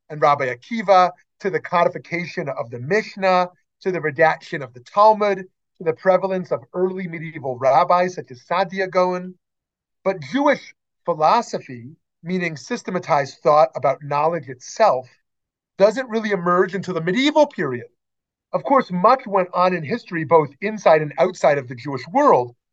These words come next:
including the destruction of the Jerusalem temple. But in the realm of philosophy, the time between the ancients and medievals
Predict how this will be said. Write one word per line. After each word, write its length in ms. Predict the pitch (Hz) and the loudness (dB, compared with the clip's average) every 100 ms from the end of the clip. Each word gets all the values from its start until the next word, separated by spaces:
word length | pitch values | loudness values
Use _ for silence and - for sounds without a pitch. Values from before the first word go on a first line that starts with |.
| _ | _
including 500 | 180 175 - 220 208 | -10 -10 -6 -4 -4
the 100 | 180 | -6
destruction 640 | 147 139 - 156 - - 160 | -8 -8 0 0 0 -8 -6
of 120 | 131 | -4
the 80 | 127 | -6
Jerusalem 560 | 117 135 135 139 123 | -10 -10 -10 -10 -12
temple. 540 | 120 180 185 190 185 185 _ _ _ _ - | -2 -2 2 2 2 -4 _ _ _ _ -4
But 160 | 185 | -4
in 100 | 208 | -2
the 100 | 202 | -2
realm 340 | 180 202 247 269 | 2 4 4 0
of 100 | 269 | -2
philosophy, 1040 | 175 147 160 240 285 196 - 127 117 135 _ _ | -4 0 0 0 -4 -10 -14 -16 -16 -20 _ _
the 80 | 170 | -16
time 360 | - 208 247 | 0 2 2
between 360 | 285 - 240 208 | 0 -6 -6 -2
the 140 | 170 - | -4 -4
ancients 540 | 180 214 - 247 240 - | -8 -8 -6 -6 -4 -6
and 260 | 185 160 | -4 -2
medievals 720 | 160 160 233 160 117 123 - | -4 -2 -4 -2 -4 -6 -16